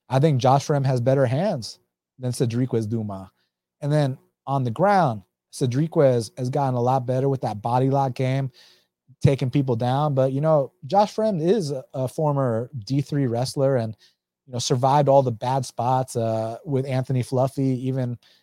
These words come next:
got top position of his own. So my inkling is that if he does get taken down, I think he can scramble, uh, back up to his feet, where I do think he has better hands than Cedriquez Duma. So to compare Duma to, uh,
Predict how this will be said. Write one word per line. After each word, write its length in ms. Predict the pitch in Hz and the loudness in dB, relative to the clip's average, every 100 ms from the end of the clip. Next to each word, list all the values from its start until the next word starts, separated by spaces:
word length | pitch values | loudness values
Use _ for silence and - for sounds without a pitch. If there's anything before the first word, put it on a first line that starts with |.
| _ | _
got 220 | 131 127 | -2 -2
top 240 | - 139 131 | 0 0 2
position 440 | 120 123 135 135 | 2 2 0 -2
of 100 | 127 | -2
his 180 | 117 104 | -2 -2
own. 220 | 117 135 | -2 -2
So 300 | 123 123 117 - _ _ _ _ _ - | -2 0 0 -4 _ _ _ _ _ -6
my 200 | 131 135 | -2 0
inkling 460 | 165 180 156 131 | 2 2 2 2
is 140 | 123 113 | 0 0
that 220 | 120 120 | -2 -2
if 120 | 135 127 | -4 0
he 100 | 123 | 4
does 180 | 135 | 4
get 160 | 139 123 | 4 0
taken 260 | 151 131 120 | -2 -2 0
down, 220 | 151 127 | 2 0
I 60 | |
think 180 | 113 127 | -2 -4
he 120 | 120 | -2
can 100 | 117 | -4
scramble, 560 | 113 - 123 123 113 135 - | -6 -2 0 0 0 -2 -4
uh, 140 | 113 | -6
back 260 | 113 120 127 | -2 -2 -2
up 100 | 110 | -2
to 80 | 117 | -4
his 140 | 107 | -2
feet, 300 | - 151 127 | 0 0 0
where 160 | 131 120 | -2 -4
I 60 | |
do 200 | 110 123 143 | 0 0 0
think 180 | 139 | -2
he 80 | 131 | -4
has 160 | 117 107 | -4 -4
better 260 | 120 113 | -4 -4
hands 500 | 104 113 120 107 104 - _ _ _ _ | -4 -4 -4 -4 -10 -18 _ _ _ _
than 180 | 117 113 | -6 -4
Cedriquez 540 | 127 113 127 123 107 | -2 -2 0 0 0
Duma. 340 | 107 135 107 98 | 0 -2 -2 -4
So 120 | 135 | -4
to 140 | 147 | -4
compare 420 | 156 135 180 220 | -4 0 4 4
Duma 760 | 143 120 147 120 110 143 160 151 _ _ _ _ - | 4 2 0 0 0 2 2 0 _ _ _ _ -4
to, 340 | - 123 123 | 2 2 2
uh, 500 | 123 110 101 92 90 | -4 -4 -6 -8 -12